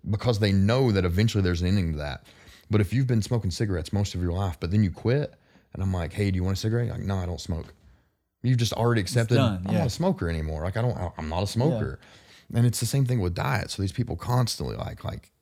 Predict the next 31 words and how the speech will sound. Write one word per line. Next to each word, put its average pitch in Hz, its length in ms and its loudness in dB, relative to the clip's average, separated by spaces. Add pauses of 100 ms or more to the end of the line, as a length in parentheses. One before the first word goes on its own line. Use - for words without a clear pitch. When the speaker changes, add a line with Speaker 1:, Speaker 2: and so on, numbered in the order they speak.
(220)
Speaker 1:
"I'm, 92 160 -4
I - 100 -8
think 107 200 -4
I'm 98 100 0
gonna 90 140 0
try 80 280 -2
this." 80 240 -6
I'm 120 100 -10
like, 98 140 -4 (440)
"If - 100 -8
you 107 60 0
try 202 260 -4
it, 135 60 -6
you're 101 100 -2
not 127 180 -4
gonna 131 220 0
consistently 113 600 -4
do 127 200 0
it. 80 80 -4
It's 90 140 -8
not 120 360 -6
going 110 240 0
to - 100 -4
work." - 140 0
Speaker 2:
Diets - 320 -2
just - 140 -4
don't - 300 -4
work. 160 380 0
Like, 156 320 -6
I, 160 180 -6
I, 180 180 -4